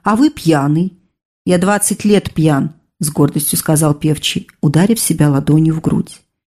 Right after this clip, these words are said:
Я был уверен, что его арестуют за выпитую водку. Из города бежали люди. Приехал на дрожках строгий квартальный, спустился в яму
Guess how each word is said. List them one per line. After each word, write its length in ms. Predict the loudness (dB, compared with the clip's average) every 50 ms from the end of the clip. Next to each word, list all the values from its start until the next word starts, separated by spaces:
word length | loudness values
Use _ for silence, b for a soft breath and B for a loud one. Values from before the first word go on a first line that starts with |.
| _ _ _ -2
Я 160 | 0 2 2 2
был 200 | 2 4 4 4
уверен, 340 | 4 4 4 4 4 4
что 180 | 2 2 2 2
его 260 | 2 4 4 2 0 0
арестуют 520 | 2 2 2 2 0 2 2 2 2 2
за 140 | 2 2 2
выпитую 460 | 2 2 0 0 -4 0 2 2 4
водку. 500 | 4 2 0 0 -4 -6 -4 -4 -4 -4 B B B B B B _ _ 0
Из 180 | 0 2 2 4
города 340 | 4 4 4 4 4 2 2
бежали 460 | 2 2 2 2 2 2 2 2 4
люди. 520 | 4 4 2 2 0 0 0 -2 -2 -2 -4 -8 _ _ 0
Приехал 460 | 2 2 4 4 2 2 2 2 2
на 160 | 4 2 2
дрожках 480 | 2 2 2 2 0 -2 -4 -6 -4 -4
строгий 340 | -4 -2 -2 -2 -2 -2
квартальный, 840 | -4 -4 -4 -4 -4 -4 -2 -2 -2 0 0 -2 -2 -2 -4 -6 b b b b b
спустился 640 | -8 -2 0 0 0 2 2 0 0 2 2 0 0
в 40 |
яму 460 | 2 2 2 2 2 2 2 0 -2